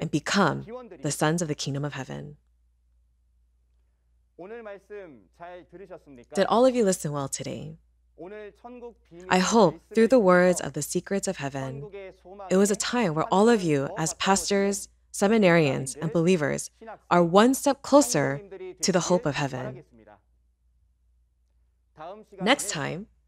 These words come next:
we will talk about the introductory lesson twenty-two, Three Kinds of Israel. The instructor who will give you the next lecture is a very special person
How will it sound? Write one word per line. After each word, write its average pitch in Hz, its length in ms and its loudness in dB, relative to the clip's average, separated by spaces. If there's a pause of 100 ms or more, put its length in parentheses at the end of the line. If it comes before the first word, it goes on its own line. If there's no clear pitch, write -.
(160)
we 214 960 -12
will 202 80 4
talk 240 240 4
about 190 220 2
the - 140 -4
introductory 208 640 0
lesson 170 440 -2
twenty-two, 180 840 -2 (500)
Three 254 200 0
Kinds 185 300 -4
of 143 100 -4
Israel. 139 500 -6 (2500)
The 185 100 0
instructor 233 500 0
who 240 80 0
will 202 80 2
give 170 220 -2
you 175 160 0
the 156 120 -2
next 220 280 0
lecture 147 600 -6 (1500)
is 180 140 -2
a 185 40 2
very 170 200 2
special 262 360 2
person 247 640 0